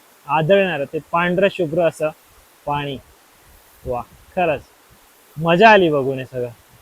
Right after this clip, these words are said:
सुपर्ब, अमेझिंग असा हा नजारा आहे बघा. झूम करून बघूयात आपण. हे बघा, आता नोव्हेंबर महिना सुरू आहे, तरी किती पाणी आहे बघा, आणि फोर्सनी पाणी आहे. आणि आपलं दर्शन आणि अभि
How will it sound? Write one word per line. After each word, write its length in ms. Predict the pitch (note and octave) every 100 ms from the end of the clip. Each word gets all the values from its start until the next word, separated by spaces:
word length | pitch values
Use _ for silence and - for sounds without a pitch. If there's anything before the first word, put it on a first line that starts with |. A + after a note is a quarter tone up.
| _ _ _ _ _ _ _
सुपर्ब, 360 | D#3 C#3+ - C#3 - _ _ _ _ -
अमेझिंग 640 | C#3 D3+ E3+ G3 F3 F3+ E3
असा 240 | C#3+ C#3+
हा 80 | C#3
नजारा 360 | C3 B2+ B2+
आहे 120 | B2 B2
बघा. 180 | A#2+ A#2 - - - _ C3+
झूम 380 | A#2+ D3+ F#3+
करून 280 | F3+ F3 D#3
बघूयात 260 | C#3 C3+ B2+
आपण. 240 | A#2+ B2+ D3+ _ _ _ _ _ _ _ _ _
हे 140 | C3 B2
बघा, 240 | A#2+ A#2 A2+ _ _ -
आता 220 | C#3+ E3+
नोव्हेंबर 460 | E3 D#3 F#3 G3+ G#3
महिना 280 | G3 F#3 F3+
सुरू 200 | E3 D3
आहे, 80 | D3
तरी 240 | D3+ D3+ D3+
किती 300 | - E3+ G3+
पाणी 320 | F#3 E3 F3
आहे 120 | F3
बघा, 220 | D#3+ C#3+ C#3+ -
आणि 160 | D3+
फोर्सनी 520 | D3+ G3+ A#3 B3 B3 A3
पाणी 320 | F3+ D#3 D3+
आहे. 100 | F#3+ _ _ - - -
आणि 140 | D3
आपलं 300 | D3+ D#3 D#3+
दर्शन 440 | D#3 D3 - F3+ D#3+
आणि 160 | D#3
अभि 300 | D3+ D3 D#3+